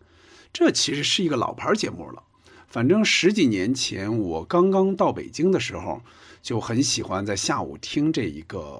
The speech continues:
欢乐的节目。主持人呢叫小底，她是一个北京姑娘，所以皮子非常利索，笑起来呢像银铃一般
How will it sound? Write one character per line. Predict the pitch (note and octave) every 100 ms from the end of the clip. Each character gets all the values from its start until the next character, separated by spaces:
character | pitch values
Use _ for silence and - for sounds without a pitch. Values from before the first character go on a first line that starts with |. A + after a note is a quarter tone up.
| G#1
欢 | - G2 F2+
乐 |
的 | D#2
节 | D2 -
目。 | C#2 D2 - _ _ - - -
主 | A2
持 | G#2+ D#3
人 | B2+
呢 | E3 E3+ C3+
叫 | B2
小 | A#2+ D3
底， | B2+ - F#2 G2 _
她 | -
是 | A#2 G2
一 |
个 | F#2 F#2+
北 | F2+ F2
京 | B2+
姑 | B2+
娘， | B2 G2+ - _ _ _
所 | - G#2+
以 |
皮 | G2 - A2+
子 | B2+
非 | A#2 C#3+
常 | A#2 B2
利 | F3+ B2+
索， | - - - _ - -
笑 | - B2+
起 | F#2+
来 | E2+ E2
呢 | G2 F#2+ F2+
像 | - B2 G#2
银 | G2 A2
铃 | D3 A2 D3
一 | C3
般 | F#2